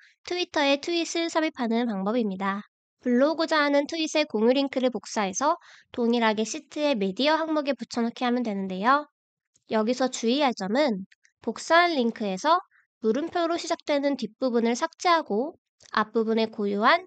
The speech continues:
유알엘만 넣어주셔야 됩니다. 다음으로 구글 마이맵스 지도를 삽입하는 방법입니다.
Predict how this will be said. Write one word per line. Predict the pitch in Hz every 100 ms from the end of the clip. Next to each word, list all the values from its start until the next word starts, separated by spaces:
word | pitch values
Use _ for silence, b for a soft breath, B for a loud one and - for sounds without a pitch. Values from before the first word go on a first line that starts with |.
| -
유알엘만 | 214 208 196 202 202 202
넣어주셔야 | 180 185 226 240 294 302
됩니다. | 220 180 196 180 _ _ _ _ _ _ _ _ _
다음으로 | - 254 294 330 320 302
구글 | 226 233 233
마이맵스 | 196 196 262 285 -
지도를 | - 208 214 214 214
삽입하는 | 302 339 320 285 285
방법입니다. | 190 180 196 190 180 170 214 214